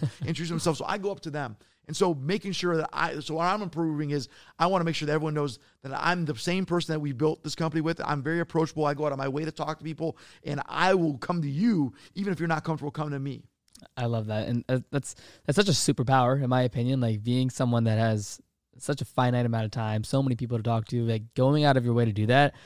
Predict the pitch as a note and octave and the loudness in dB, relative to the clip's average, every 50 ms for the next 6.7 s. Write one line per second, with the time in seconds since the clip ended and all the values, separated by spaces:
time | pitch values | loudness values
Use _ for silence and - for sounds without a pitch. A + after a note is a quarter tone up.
0 | - - - _ - A2+ - C#3 C3 B2 A#2+ A#2 G#2+ - - - - _ - - | -20 -20 -16 _ -4 2 6 6 6 8 8 4 4 2 -4 -12 -12 _ 2 4
1 | C3 B2+ A#2+ A2+ A2+ B2+ C#3+ D3+ D#3+ E3+ D3+ - - - - - D3+ D3 C#3 - | 6 6 6 4 4 4 4 2 2 0 -2 -2 -6 -12 -4 0 2 2 4 4
2 | C3+ B2+ A#2+ A2+ A#2 A2 G2+ G2+ A2 A2 A2 A2 A#2+ B2 B2 A#2+ A2+ A2 A2 G#2+ | 4 4 4 4 4 2 2 2 2 0 2 2 2 2 4 2 2 2 2 2
3 | - A2+ A2 G#2+ A#2 A#2 A2 - A#2+ A#2+ A#2 A#2 A2 A#2 A2+ A2 G#2+ G#2+ A2+ A#2 | 0 0 -2 0 0 0 0 0 0 0 0 2 2 2 2 2 2 4 6 6
4 | A#2 A2 - - - _ - - A2 G#2+ - B2 A#2+ A2+ G#2+ G#2+ G#2+ G#2 G#2+ G#2+ | 6 4 2 -4 -20 _ -6 -4 -4 -2 2 4 4 6 6 4 2 2 0 -2
5 | G#2+ - A2 A2 A2 A2 - - A#2 A2+ G#2+ - A2 G#2+ - G#2+ G#2+ - - A2+ | -4 -2 -2 -2 -2 -2 -2 -2 -2 -2 0 0 -4 -2 -2 -4 -6 -4 -2 -2
6 | A2 G#2+ A2 A2 G2+ G2 - - _ _ - A#2 A#2+ A2 | 0 0 0 0 -2 -2 -6 -16 _ _ -18 -16 -14 -14